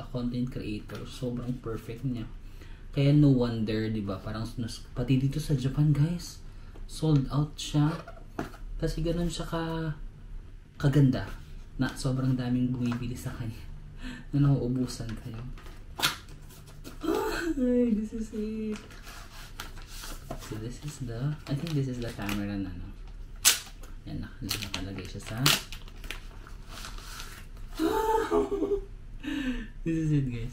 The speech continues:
The D J I Osmo Pocket three.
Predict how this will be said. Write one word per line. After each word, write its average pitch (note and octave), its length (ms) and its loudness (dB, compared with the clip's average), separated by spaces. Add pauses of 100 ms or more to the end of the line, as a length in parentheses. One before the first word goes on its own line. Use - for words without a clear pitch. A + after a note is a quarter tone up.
(120)
The B2 80 0
D A#2+ 100 -2 (140)
J C#3 60 6 (180)
I C#3 120 6 (160)
Osmo C3+ 600 0 (1080)
Pocket B2+ 360 -2 (240)
three. G2+ 480 -6